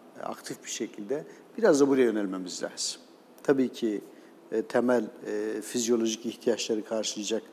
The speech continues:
bir takım yapılanmalar olacak ama bununla birlikte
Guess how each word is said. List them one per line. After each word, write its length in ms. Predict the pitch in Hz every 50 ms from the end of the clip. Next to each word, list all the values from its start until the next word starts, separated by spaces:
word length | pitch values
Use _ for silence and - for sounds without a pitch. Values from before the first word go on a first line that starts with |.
| - - - - - - - - - -
bir 60 | 95
takım 400 | - 127 117 98 - 110 101 113
yapılanmalar 640 | 127 123 127 - 117 104 101 104 110 131 165 190
olacak 320 | 180 147 127 113 117 104 - -
ama 240 | - 120 117 104 92 - - - - - - - -
bununla 280 | 143 151 139 127 131
birlikte 540 | 143 160 139 117 107 101 - - 175 214 233